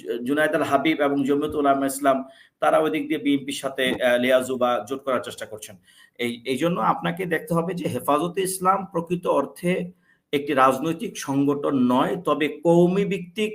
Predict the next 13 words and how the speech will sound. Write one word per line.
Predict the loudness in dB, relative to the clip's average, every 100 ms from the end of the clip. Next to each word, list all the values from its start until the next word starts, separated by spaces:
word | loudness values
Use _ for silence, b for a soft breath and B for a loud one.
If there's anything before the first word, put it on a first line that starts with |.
| 0
অসংখ্য | 0 0 -2 -6 -4 0 2
রাজনৈতিক | 6 6 4 0 0 0 -4 2
দল, | 4 4 0 b b b 0
নিবন্ধিত, | 4 4 4 2 0 2
অনিবন্ধিত | 0 0 0 0 0 -2 0
অন-, | 2 0 -2 -2
অসংখ্য | -2 -2 -4 0
রাজনৈতিক | 2 2 0 -4 -4 -6 2
দল, | 4 6 4 -2 b b b 2
তারা | 4 6
মিলেই | 4 2 4 2 0
কিন্তু | -4 -8 -6 -2
অরাজনৈতিক | 4 6 6 4 -2 -6 -6